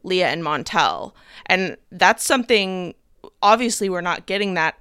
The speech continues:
on screen. We're getting that they have good chemistry, that they're making a connection, stuff like that. But to hear that from Molly, an Islander who is watching everything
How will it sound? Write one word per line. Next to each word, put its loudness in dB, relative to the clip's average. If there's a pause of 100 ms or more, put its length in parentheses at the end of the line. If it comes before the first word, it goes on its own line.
on -4
screen. -4
We're -2
getting -4
that -12
they -6
have -6
good -12
chemistry, -6
that -10
they're -6
making -10
a -8
connection, -8
stuff -8
like -8
that. -2
But -2 (500)
to -10
hear 4
that 6
from -6
Molly, 4
an -4
Islander -4
who -10
is -4
watching -4
everything -10